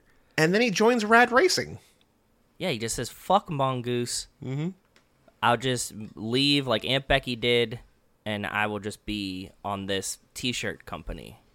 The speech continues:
Speaker 2: s-,
Speaker 1: Mm-hmm.
Speaker 2: race team.
Speaker 1: I do like that the central conflict in this is the same,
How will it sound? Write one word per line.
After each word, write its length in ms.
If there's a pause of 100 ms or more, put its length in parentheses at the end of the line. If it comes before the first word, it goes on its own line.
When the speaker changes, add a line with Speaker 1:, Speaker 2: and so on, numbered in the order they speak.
(300)
Speaker 2:
s-, 240
Speaker 1:
Mm-hmm. 120
Speaker 2:
race 260
team. 320 (560)
Speaker 1:
I 140
do 440
like 320
that 180
the 120
central 440
conflict 580
in 80
this 400 (380)
is 180
the 100
same, 640